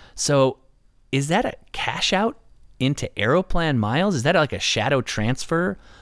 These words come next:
of Ultimate Rewards to Aeroplan at one point two five? Or, uh, you know, if I can cash out thank you points at a penny, maybe that's like a, what is that, point eight,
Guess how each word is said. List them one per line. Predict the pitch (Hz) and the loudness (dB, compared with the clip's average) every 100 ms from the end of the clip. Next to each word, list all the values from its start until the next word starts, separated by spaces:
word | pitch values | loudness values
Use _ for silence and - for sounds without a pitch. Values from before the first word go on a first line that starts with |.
| - | -4
of | 104 - | -4 2
Ultimate | 127 143 165 127 | 0 2 -2 0
Rewards | 127 113 127 127 | 0 2 2 0
to | - - | -6 -2
Aeroplan | 117 127 - 131 117 | 0 0 0 0 0
at | - | -2
one | 104 120 | -2 -2
point | 123 120 | -2 -4
two | - 123 | -2 -2
five? | 113 110 143 180 - - - - - | -2 -2 -2 -4 -6 -14 -20 -10 2
Or, | 110 110 110 104 | 4 4 2 2
uh, | 98 95 | 0 0
you | 110 | 0
know, | 113 85 | -2 -4
if | 92 | -6
I | |
can | 98 107 | -6 -4
cash | 110 110 | -4 -2
out | 113 98 | -2 -2
thank | 110 117 | -4 -4
you | 120 | -4
points | 123 123 98 | -4 -4 -4
at | |
a | 87 | -6
penny, | - 110 139 175 - - - - - | -4 -2 -2 -4 -8 -18 -18 -20 -10
maybe | 101 104 117 | -4 -2 0
that's | 107 - | -2 -2
like | 101 92 | -4 -2
a, | 90 82 78 | -2 -2 -2
what | 101 | -4
is | 85 | -4
that, | 76 - | -6 -6
point | 107 95 | -6 -4
eight, | 90 120 - | -4 -4 -6